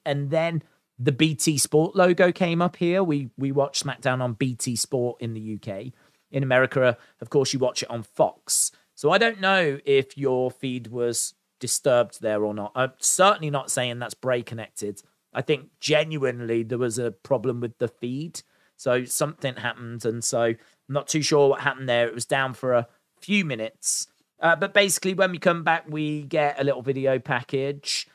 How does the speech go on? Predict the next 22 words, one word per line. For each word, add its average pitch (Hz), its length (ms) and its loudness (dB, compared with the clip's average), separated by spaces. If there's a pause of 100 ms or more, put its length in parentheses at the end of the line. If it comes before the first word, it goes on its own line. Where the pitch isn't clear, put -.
(120)
talking 147 340 2
about 135 240 2
the 135 120 -6
Intercontinental 131 800 -8
Championship 175 680 -2
match - 260 -4
that 123 120 -8
was 123 120 -6
coming 113 260 -8
up. 113 200 -12 (580)
And 135 180 2
that's 135 240 4
when 131 160 0
we 131 120 -2
saw 123 340 2 (260)
Sammy, 123 600 0 (240)
uh, 113 320 -4
and 113 380 -8
Solo 120 600 2 (300)
and 110 260 -10
Jay. 117 380 0
Solo 120 600 2